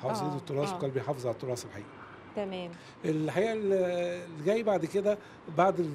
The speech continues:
Speaker 1: فكرة الكورسات بتاعت ال-، بيت الغناء العربي زي ما المايسترو مدحت اتكلم عليها،
Speaker 2: أيوة.
Speaker 1: الحقيقة الصندوق بيتبنى فكرة إن هو يقدم لهم أعمال جديدة
Speaker 2: آه.
Speaker 1: في، في ش-،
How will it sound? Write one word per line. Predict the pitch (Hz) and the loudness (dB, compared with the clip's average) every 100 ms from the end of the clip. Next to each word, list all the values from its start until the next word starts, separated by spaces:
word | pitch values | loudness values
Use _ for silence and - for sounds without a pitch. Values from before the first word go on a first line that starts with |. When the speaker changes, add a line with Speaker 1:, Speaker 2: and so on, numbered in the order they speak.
| 131 | -4
Speaker 1:
فكرة | 190 170 156 | -2 -2 -4
الكورسات | 131 143 110 165 165 139 | -6 -6 -2 0 0 -2
بتاعت | 131 117 | -4 -4
ال-، | 131 120 120 117 117 - - - - | -6 -6 -4 -4 -6 -10 -14 -10 -4
بيت | 160 | 0
الغناء | 131 143 156 | 0 2 2
العربي | 139 151 160 151 | 4 4 4 0
زي | 139 | -2
ما | 135 | -2
المايسترو | 131 123 147 147 143 | -4 -2 -2 -2 -2
مدحت | 147 151 135 - - | -4 -2 -4 -6 -14
اتكلم | - 147 143 | -4 -2 0
عليها، | 117 156 165 180 - 214 | 0 0 0 -2 -4 -4
Speaker 2:
أيوة. | 185 160 | -4 -4
Speaker 1:
الحقيقة | 147 190 202 | 0 4 4
الصندوق | 185 170 160 147 160 156 196 | 4 2 2 0 -2 0 2
بيتبنى | 170 156 147 156 180 180 180 - - - | 4 4 4 2 4 4 -2 -4 -20 -4
فكرة | 180 185 170 147 | 0 2 2 0
إن | 151 | 2
هو | 180 | 2
يقدم | 160 143 151 156 | 0 -2 -2 2
لهم | 185 185 | 0 0
أعمال | 147 143 175 151 | -4 2 2 2
جديدة | 139 160 160 208 - - - | 0 0 2 0 -4 -20 -10
Speaker 2:
آه. | 208 190 | -4 -4
Speaker 1:
في، | 147 123 120 117 151 | -4 -8 -8 -6 -6
في | |
ش-، | 135 | -6